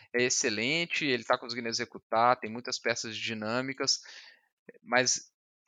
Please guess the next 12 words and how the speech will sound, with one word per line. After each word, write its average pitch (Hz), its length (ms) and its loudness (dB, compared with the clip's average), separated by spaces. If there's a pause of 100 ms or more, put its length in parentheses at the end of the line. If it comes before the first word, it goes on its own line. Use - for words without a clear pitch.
(140)
é, 147 260 4
é 160 40 10
o 160 60 6
tipo 226 280 0
de 220 140 -2
jogo 165 380 0
que - 120 -8
na 151 120 4
hora 156 180 8
que, 220 180 -6
que - 320 -18
colo-, 202 300 2